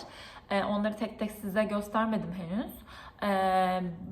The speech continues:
ben bir de böyle çok haldır huldur, e, bir alışveriş yapmadım henüz. Ee, ama hani bir çekmece dolusu, bir büyük çekmece dolusu eşyası var. Beraber bunları da göreceğiz.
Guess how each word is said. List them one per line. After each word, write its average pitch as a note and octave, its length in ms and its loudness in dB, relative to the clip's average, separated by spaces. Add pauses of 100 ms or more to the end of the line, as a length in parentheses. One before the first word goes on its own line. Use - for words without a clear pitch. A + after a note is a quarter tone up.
(140)
ben A3 380 8
bir A#3 80 2
de A3+ 80 6
böyle A3+ 240 4
çok A#3 240 0
haldır A3 340 6
huldur, A3 340 2
e, G3 1000 -2
bir - 120 -2
alışveriş G3+ 460 -2
yapmadım F3+ 440 0
henüz. F#3 340 -4 (520)
Ee, F#3+ 40 6
ama A3 760 6
hani F#3+ 320 2 (760)
bir G3+ 240 2
çekmece G3 500 0
dolusu, F3+ 420 -4
bir G3 240 0
büyük F#3 280 0
çekmece F3+ 440 -4
dolusu F3 560 -2
eşyası G3 800 0
var. A3 240 4
Beraber G3 420 4
bunları F#3 240 -4
da - 40 -4
göreceğiz. F3+ 400 -2